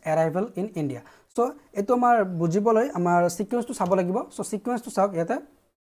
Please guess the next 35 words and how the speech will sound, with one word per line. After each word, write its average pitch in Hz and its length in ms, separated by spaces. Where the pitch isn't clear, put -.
কোমঘাট 220 360
মাৰু 240 160
ইনচিডেণ্টটো 214 800
হৈছিলে 202 340
ঊনৈছশ 185 480
চৈধ্য 180 300
চনত, 202 260
তাৰপিছত 196 460
মহাত্মা 190 360
গান্ধী 214 240
ভাৰতত 175 400
উভতি 175 340
আহিছিল 180 220
বা 180 100
এৰাইভ 165 400
কৰিছিলে 175 340
বা, 160 360
উম, 175 260
দক্ষিণ 170 240
আফ্ৰিকাৰ 185 320
পৰা 185 120
ভাৰতত 160 340
আহিছে 160 240
ঊনৈছশ 175 260
পোন্ধৰ 175 560
চনত। 226 300
আৰু 160 460
যিটো 151 160
হোম 196 260
ৰুল 247 140
মুভমেণ্ট, 196 400
হোম 180 180
ৰুল 196 140
মুভমেণ্ট 185 320
হৈছিলে 180 280